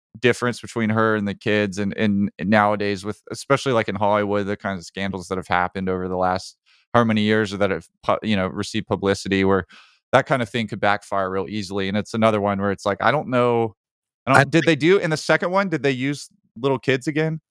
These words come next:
Speaker 1: 'Cause I don't know that I remember the second one.
Speaker 2: I don't recall this. I, I don't recall, but it's, yeah. It, and again, you know, it, at the time, and again, sort of this, this looking at, like, how culture has changed.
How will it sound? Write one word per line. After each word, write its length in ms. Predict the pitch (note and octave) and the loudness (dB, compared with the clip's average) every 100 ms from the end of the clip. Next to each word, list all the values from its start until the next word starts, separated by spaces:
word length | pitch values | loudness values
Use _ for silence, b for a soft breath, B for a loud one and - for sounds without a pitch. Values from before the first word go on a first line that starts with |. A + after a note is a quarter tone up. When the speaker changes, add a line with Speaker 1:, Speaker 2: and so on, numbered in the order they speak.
| - | 2
Speaker 1:
'Cause 60 | C3+ | 2
I 20 | |
don't 100 | E3 | 4
know 200 | D#3 C3+ - | 0 -2 -2
that 140 | A#2 | 2
I 40 | A#2 | 2
remember 320 | G#2+ A2+ A2+ | 2 -2 -2
the 100 | F#2+ | -4
second 300 | - G2+ - | -6 -8 -8
one. 280 | F#2+ F#2 F#2 _ _ D#3 | -8 -8 -10 _ _ 0
Speaker 2:
I 80 | |
don't 160 | G#3 A3 | 4 4
recall 340 | E3 D#3+ D#3 | 2 2 2
this. 260 | D3 C3+ - - | 2 0 -4 -2
I, 160 | D#3 D#3+ | -2 2
I 80 | E3+ | 2
don't 140 | F#3 D#3 | 2 2
recall, 460 | C3 C3+ C3+ C3+ | 0 2 2 2
but 140 | C#3 C#3 | 2 2
it's, 360 | D3 - - - _ _ _ - - | 2 -2 -18 -20 _ _ _ -16 0
yeah. 240 | F#3 A3+ C#3+ | 2 2 2
It, 240 | C3+ D3+ - _ - - - | 0 -2 -6 _ -16 -8 0
and 100 | F3 | 2
again, 240 | F3+ F3 | 4 4
you 80 | D3+ | 4
know, 60 | D3+ | 4
it, 340 | D3+ D3 C#3+ D3 | 4 2 2 0
at 80 | |
the 60 | D3 | 0
time, 520 | C#3 A#3 B3 B2 C3 C3 | 0 0 2 2 0 0
and 80 | D3 | 0
again, 220 | D3 C3 | 2 2
sort 140 | C#3+ | 2
of 60 | C3+ | 2
this, 220 | C#3 - _ | 2 -2 _
this 220 | B2 - - | -4 -4 -2
looking 340 | B2 C3+ B2 | 0 2 2
at, 80 | A2+ - _ _ _ | 2 -4 _ _ _
like, 240 | A#2 A2 - | -2 -2 0
how 200 | B2 A#2 | -2 0
culture 360 | - D#3+ E3 | 0 0 2
has 180 | A#2+ A2 | 2 0
changed. 400 | - A#2+ A#2 - | -2 0 0 -4